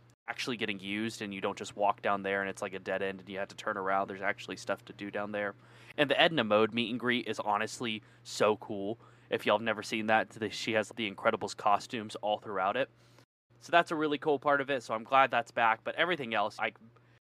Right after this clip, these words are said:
it's hop or drop for me. I would rather, I wish they would have given it more love. But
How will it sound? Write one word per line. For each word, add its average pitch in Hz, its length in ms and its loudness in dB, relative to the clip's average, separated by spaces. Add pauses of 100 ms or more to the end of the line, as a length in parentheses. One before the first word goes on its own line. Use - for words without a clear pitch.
it's - 100 -20
hop 127 300 0
or 117 140 -6
drop 113 280 -6
for 127 120 -12
me. 120 240 -8
I 127 160 -2
would 123 160 -6
rather, 120 500 0 (200)
I 120 100 2
wish 135 180 -4
they 143 120 0
would 131 120 -4
have 117 120 -10
given 127 200 -4
it 120 100 -8
more 117 180 -2
love. 110 440 -2
But 101 220 -2